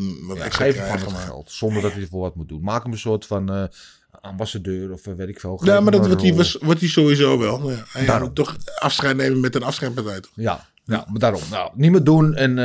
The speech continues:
Speaker 2: eh, ja, O S P, eh, eh, heeft ook zijn beste tijd gehad, lijkt het. Weet je, vocht ooit om de belt, maar ja.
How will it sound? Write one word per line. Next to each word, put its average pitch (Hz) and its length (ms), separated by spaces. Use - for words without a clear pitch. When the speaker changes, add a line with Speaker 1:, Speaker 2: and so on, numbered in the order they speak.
Speaker 2:
eh, 110 80
ja, 92 140
O 110 120
S - 80
P, - 60
eh, 104 580
eh, 104 60
heeft 110 160
ook 135 160
zijn 147 140
beste 143 180
tijd 143 260
gehad, 131 240
lijkt 131 260
het. 135 160
Weet 117 160
je, 123 120
vocht - 200
ooit 117 300
om 101 160
de 110 60
belt, 107 320
maar 110 200
ja. 110 240